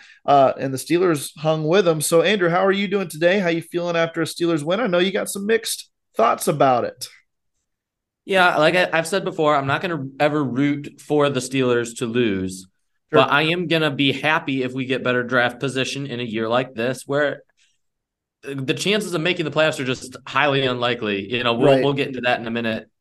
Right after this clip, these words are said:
Speaker 2: but, uh, you know, it, mixed feelings. Overall, it was a good weekend. I mean, my Wolverines won the Big Ten championship. That was good. Um, I was worried they were gonna put Ohio State against Michigan in the first round, which I did not
Speaker 1: Right.
Speaker 2: want,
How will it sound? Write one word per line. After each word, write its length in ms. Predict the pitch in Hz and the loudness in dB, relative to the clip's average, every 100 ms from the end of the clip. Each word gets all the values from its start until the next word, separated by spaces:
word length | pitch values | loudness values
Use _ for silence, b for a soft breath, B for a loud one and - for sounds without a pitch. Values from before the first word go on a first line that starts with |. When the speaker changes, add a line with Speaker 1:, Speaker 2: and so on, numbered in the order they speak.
| - 110 | -18 -4
Speaker 2:
but, 340 | 123 117 113 - b b b b _ _ - | 2 2 2 -4 b b b b _ _ -12
uh, 160 | 73 67 | -10 -8
you 100 | 131 | -2
know, 360 | 131 123 120 170 | 0 0 -2 -10
it, 120 | 180 | -2
mixed 220 | 202 202 | -2 0
feelings. 300 | 151 131 127 | 2 2 2
Overall, 320 | 165 175 160 | 2 4 6
it 40 | 147 | 4
was 120 | 139 | 2
a 20 | |
good 140 | 135 127 | -2 -2
weekend. 360 | 131 135 135 | -2 -2 -2
I 60 | 120 | -4
mean, 140 | 131 | -4
my 80 | 127 | -2
Wolverines 420 | 123 123 131 123 | -2 -2 -4 -4
won 160 | 117 123 | -4 -4
the 60 | |
Big 160 | 120 123 | -4 -4
Ten 160 | 127 127 | -4 -4
championship. 560 | 123 117 117 120 123 - _ - | -6 -6 -4 -4 -4 -10 _ -2
That 160 | 113 | 0
was 240 | 120 113 110 | 0 -4 -4
good. 400 | 117 117 120 B B B - | -2 0 -2 B B B -2
Um, 180 | 123 123 | 0 2
I 120 | 120 | 2
was 140 | 123 | 2
worried 300 | 117 147 156 | 0 0 0
they 80 | 139 | 0
were 140 | 139 | -2
gonna 340 | 139 127 127 120 - | -2 -2 -4 -6 -4
put 360 | 139 139 139 - | 0 0 -2 -4
Ohio 300 | 113 127 123 | 0 0 0
State 240 | - 131 | -2 -4
against 280 | 123 123 127 | -4 -6 -8
Michigan 300 | 117 117 113 | -10 -8 -8
in 40 | |
the 60 | 110 | -6
first 220 | - 113 | -8 -6
round, 160 | 110 117 | -6 -6
which 140 | 113 | -4
I 80 | 107 | -4
did 220 | 104 98 | -6 -6
not 140 | 104 113 | 0 2
Speaker 1:
Right. 180 | 160 | 0
Speaker 2:
want, 320 | 101 101 107 | -2 -6 -8